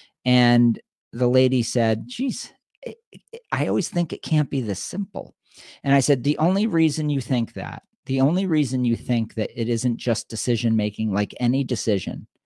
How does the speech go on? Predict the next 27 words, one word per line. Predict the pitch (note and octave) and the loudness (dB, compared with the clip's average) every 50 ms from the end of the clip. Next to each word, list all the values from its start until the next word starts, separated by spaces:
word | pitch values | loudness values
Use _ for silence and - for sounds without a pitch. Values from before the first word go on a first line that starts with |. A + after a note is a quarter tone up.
| _ _ _ - | _ _ _ -4
whether | A#2 G#2+ G#2+ | -2 0 2
you're | G#2+ | 2
gonna | F#2 G#2+ G2+ G#2+ | 2 2 2 2
get | G2 C#2+ | 0 0
high | E2 G2 G2+ G#2 | 0 0 0 0
or | G2 F#2 | 0 0
not, | G2 F#2+ F2 F#2+ F#2+ F2+ | 0 -2 -2 -2 -2 0
or | G2+ | 0
moderate | G#2 G2 F2 F2+ F2 F2+ F#2+ F#2 | 0 0 0 0 0 0 0 0
or | G2 | 0
whatever, | G2 G#2+ G2 F2 E2 F#2 A2 - _ _ _ _ _ _ _ _ _ _ _ _ _ _ _ _ | -2 -2 -2 -2 -2 -4 -8 -10 _ _ _ _ _ _ _ _ _ _ _ _ _ _ _ _
is | - D3 C#3+ C3 A2+ | 6 6 6 6 6
because | A#2 C3+ - - A#2+ A#2+ A#2+ B2+ A#2+ | 4 2 2 2 4 4 6 4 4
somebody | - - - D#3+ D#3+ F3+ A3+ G#3+ - D#2+ D#2 D2 E2+ G2 A#2+ | 2 0 2 4 4 6 6 6 4 4 2 0 -2 -2 -4
in | - - - B2 B2 | -4 -2 0 0 0
s-, | A#2 - - - - | 0 0 -4 -2 2
our | C3 B2 A#2 | 4 4 4
society, | - - A2 - - - B2+ C3 C3+ B2+ A2+ F#2+ F#2 F#2+ A2 | 4 2 -2 -2 2 4 4 6 6 6 4 2 2 0 2
in | A#2 B2 | 2 2
the | A#2 | 2
recovery | G#2+ A2 - - B2+ E3+ C#3 A#2 | 2 2 2 2 2 4 4 2
society, | G2 - G2 - - G2+ G2 G2+ A2+ A2 | 2 0 -4 -2 0 0 2 2 0 0
has | G#2+ - | -2 -2
convinced | - A#2+ A#2 G#2+ G#2+ G2+ F#2 F2 - - | 0 0 0 2 2 2 0 0 -2 -2
you | A2 A#2+ | -2 0
it's | B2+ - A#2 | 0 0 0
more | G#2+ F#2+ F#2 | 0 0 0